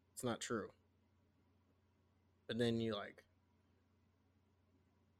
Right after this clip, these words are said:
you just, you know there's a message there for you. And you know it's already written, you know what's done is done. And, like, I didn't, like, as soon as he texted me, I was like, like, I even wrote back, I was like, something like,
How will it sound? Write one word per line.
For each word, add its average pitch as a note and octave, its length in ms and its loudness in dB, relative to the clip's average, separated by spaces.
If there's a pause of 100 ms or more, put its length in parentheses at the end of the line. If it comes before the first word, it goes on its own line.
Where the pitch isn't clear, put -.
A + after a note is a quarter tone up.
(200)
you A#2+ 180 -6
just, A2 120 -8
you B2 100 4
know B2 180 8
there's A#2+ 180 6
a A2+ 40 2
message A#2+ 380 2
there A2 200 0
for C3 240 4
you. G2+ 120 -6 (1600)
And C3 100 -2
you A2+ 160 4
know A#2 160 2
it's B2 100 0
already B2+ 200 4
written, A2+ 360 4
you A2 120 2
know A#2 180 2
what's A#2 220 2
done A#2+ 180 4
is A2 120 2
done. A2+ 420 4 (760)
And, A#2+ 80 -2
like, A2 120 0
I A2 60 2
didn't, A#2+ 440 6
like, A#2 160 2
as A2+ 140 -2
soon D3 120 6
as C#3+ 100 8
he C3 100 4
texted B2+ 380 2
me, A2+ 280 0 (140)
I A#2 80 2
was A2+ 160 2
like, G#2+ 300 0 (2000)
like, B2 140 4
I A#2+ 120 8
even C#3 160 8
wrote B2 180 10
back, A#2+ 280 8
I - 20 0
was A2+ 100 0
like, G#2+ 240 -2
something B2 240 0
like, A#2 220 2